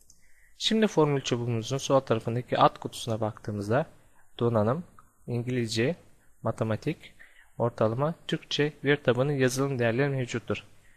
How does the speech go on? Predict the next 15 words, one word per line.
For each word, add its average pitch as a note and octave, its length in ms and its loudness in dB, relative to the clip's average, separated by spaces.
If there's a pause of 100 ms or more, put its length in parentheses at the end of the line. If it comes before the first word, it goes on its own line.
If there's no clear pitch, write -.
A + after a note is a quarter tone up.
(200)
Ve C#3+ 80 2
az F3+ 160 6
önce C#3+ 240 4
bizim A#2 220 -2
oluşturmuş A#2 500 -4
olduğumuz G#2+ 520 -4 (440)
örnek C#3+ 580 0 (180)
adı C3 240 0
mevcuttur. B2+ 600 -2 (280)
Buradaki D#3 440 6
değerler A2 360 4 (460)
alfabetik C#3+ 640 6
sıraya C#3+ 300 0
göre C3+ 240 4
listelenmektedir. B2 960 0